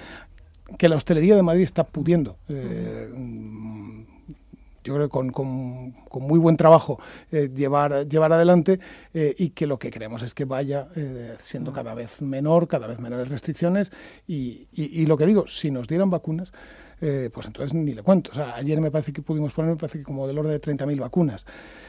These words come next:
Speaker 1: eh, pero capacidad tenemos para poner cien mil vacunas al día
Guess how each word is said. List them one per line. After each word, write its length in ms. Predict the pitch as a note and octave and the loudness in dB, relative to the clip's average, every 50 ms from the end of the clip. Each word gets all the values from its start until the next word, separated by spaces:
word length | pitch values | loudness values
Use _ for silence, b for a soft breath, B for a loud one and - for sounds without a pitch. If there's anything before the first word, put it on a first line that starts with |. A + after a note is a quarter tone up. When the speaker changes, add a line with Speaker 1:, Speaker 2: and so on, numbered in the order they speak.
| B B B | B B B
Speaker 1:
eh, 480 | F3+ D#3 C3+ A#2+ A#2 A2+ A2 A2 A#2+ - - - - | -4 -4 -4 -4 -6 -10 -12 -14 -18 -20 -20 -18 -14
pero 200 | - B2+ A#2 A#2 | -12 -12 -12 -12
capacidad 640 | - - C3+ - - C3 - C3+ C3+ D3+ D#3+ F3+ F#3 F#3 - _ _ - - - | -12 -12 -10 -10 -10 -8 -6 -2 2 4 4 4 4 2 -4 _ _ -20 -8 -4
tenemos 300 | - D#3+ D#3+ E3+ F3+ - | -2 0 2 2 0 2
para 160 | - F#3+ E3 | 2 2 2
poner 200 | C3+ C#3+ D#3 D#3 | 2 0 -2 -2
cien 180 | - - F3+ D3 | 0 0 2 4
mil 140 | D3+ F3+ F#3 | 4 4 4
vacunas 340 | D#3+ C3+ - D#3+ F3 D#3 - | 4 2 0 0 0 0 0
al 120 | D3+ C#3+ | 0 2
día 260 | D#3 G3 G3+ F3+ D3 | 4 6 6 6 4